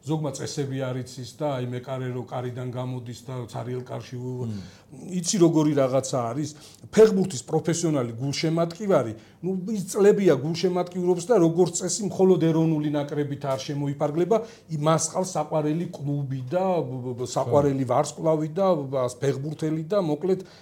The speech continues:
Speaker 1: ბ-, ბ-, მთელი თავისი ცოდნებით და სტატისტიკებით და ასე შემდეგ. ეროვნული ნაკრები სხვა ამბავია, ე, გერბის, ჰიმნის, ერის ამბავი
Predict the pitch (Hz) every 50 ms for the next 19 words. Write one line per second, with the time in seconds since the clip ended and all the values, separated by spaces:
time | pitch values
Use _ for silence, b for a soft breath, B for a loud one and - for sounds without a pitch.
0 | B B B B 117 110 113 117 113 113 117 113 120 120 120 123 113 - 147 151
1 | 151 143 - 147 139 139 139 139 - - 170 165 139 127 120 - - 147 143 135
2 | 147 147 143 135 139 139 - - - 180 156 - 127 127 127 - 143 - - -
3 | 143 - 151 143 143 151 143 170 175 143 135 - 156 135 - 135 120 110 107 101
4 | - B B B B B B B 165 185 214 226 214 202 190 170 147 135 127 147
5 | 170 - - 220 170 143 110 107 110 - - 156 151 156 156 151 147 143 131 123
6 | 123 160 254 240 180 131 107 139 139 147 147 143 123 143 127 - - - 139 139
7 | 143 151 147 147 139 113 - - B B B B B B B 147 160 151 165 -
8 | - 170 147 143 147 143 143 139 135 135 127